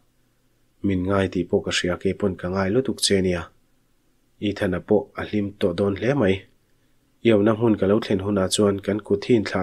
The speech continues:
to ngai lo turin. Kan phuar zom don nia ka ngai lutuk che ka ti ya. Ka mi tui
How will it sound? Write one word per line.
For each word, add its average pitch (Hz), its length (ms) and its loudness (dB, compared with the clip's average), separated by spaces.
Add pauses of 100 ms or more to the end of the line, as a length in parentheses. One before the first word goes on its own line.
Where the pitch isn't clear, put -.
to 95 80 -4
ngai 98 240 0
lo 104 60 2 (120)
turin. 92 340 -2 (1040)
Kan 101 200 4
phuar 92 240 0
zom 101 260 0
don 95 220 2
nia 87 180 -2 (160)
ka 95 80 -2
ngai 92 240 -2
lutuk 127 380 2
che 95 120 2 (140)
ka 95 80 -6
ti 95 220 -4
ya. 90 80 -4 (920)
Ka 117 80 4
mi 101 140 6
tui 110 180 2